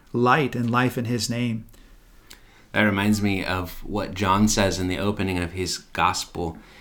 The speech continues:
Speaker 2: He says that the light has come into this world, the light of life, and the light shines in the darkness, and the darkness has not overcome it.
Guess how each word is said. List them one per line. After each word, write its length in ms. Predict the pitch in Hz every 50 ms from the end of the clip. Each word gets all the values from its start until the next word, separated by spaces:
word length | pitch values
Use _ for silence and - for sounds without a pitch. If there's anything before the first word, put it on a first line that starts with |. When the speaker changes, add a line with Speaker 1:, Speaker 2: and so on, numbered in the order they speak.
| - - _ -
Speaker 2:
He 180 | - - 95
says 640 | - - - 101 101 95 90 90 - - - - - 113
that 140 | 107 95 92
the 100 | 98 87
light 480 | 80 90 98 98 95 98 98 - - -
has 260 | - 95 92 - -
come 340 | - - 101 101 101 92 87
into 220 | 101 92 90 92
this 240 | 87 85 82 - -
world, 380 | 87 90 95 98 101 107 98
the 80 | 90 85
light 380 | 80 82 95 101 107 107 107 -
of 120 | 87 82
life, 560 | 85 80 82 87 101 113 113 - - - - - - - - - - - _ -
and 160 | 95 92 87 82
the 100 | 82 85
light 460 | 90 98 110 117 110 107 - - -
shines 640 | - - - 107 113 127 147 156 151 143 135 135 123
in 80 | 117
the 80 | 110 101
darkness, 680 | - 92 110 110 110 - 98 - - - - - - - - - - - - -
and 80 | 196 190
the 60 | 185
darkness 540 | 170 - - 107 107 107 104 107 101 - -
has 200 | - 90 85 90
not 340 | 90 92 95 95 92 - -
overcome 440 | 90 85 82 85 82 - 87 82 80
it. 120 | 76 -